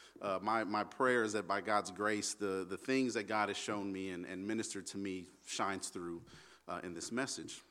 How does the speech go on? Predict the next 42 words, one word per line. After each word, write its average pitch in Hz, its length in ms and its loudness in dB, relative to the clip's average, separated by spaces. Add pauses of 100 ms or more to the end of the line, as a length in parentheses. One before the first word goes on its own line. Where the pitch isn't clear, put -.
(720)
So 131 60 6
with 123 80 4
that 151 160 8
in 135 60 6
mind, 131 180 6
we've 131 100 0
got 139 180 6
seven 139 300 2
verses, 110 440 -2
and 107 100 -4
we've 104 100 -6
got - 240 -2
three 123 460 0
main 113 340 2
points - 440 -6
that 85 100 -4
we're 87 80 -6
gonna 85 160 -6
look 80 180 -10
at. 87 160 -8 (340)
And 92 240 -4
I, 98 160 2
I 101 100 2
like 110 260 4
alliterations. 110 720 0
To - 140 -8
me, 101 120 -2
they 98 120 0
seem 101 260 -2
to 98 60 -2
make 98 240 -4
things 95 260 -2
stick 123 300 0
a 123 40 -2
little 117 160 0
bit 110 160 0
better. 113 340 6 (480)
So 101 380 0 (100)
they're 101 160 2
this: 90 460 -2
providence, 139 840 4 (260)
protection, 123 680 0